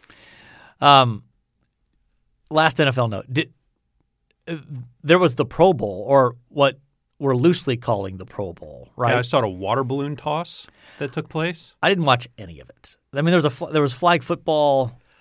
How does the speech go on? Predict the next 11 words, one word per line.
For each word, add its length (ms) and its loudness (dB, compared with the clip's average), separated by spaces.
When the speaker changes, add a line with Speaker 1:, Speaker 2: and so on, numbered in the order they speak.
Speaker 2:
I 120 6
really 340 4
actually 360 0
enjoy 300 -2
some 180 -4
of 60 -4
the 60 -6
skills 360 -6
competitions, 760 -6
like, 220 -4
where 400 -4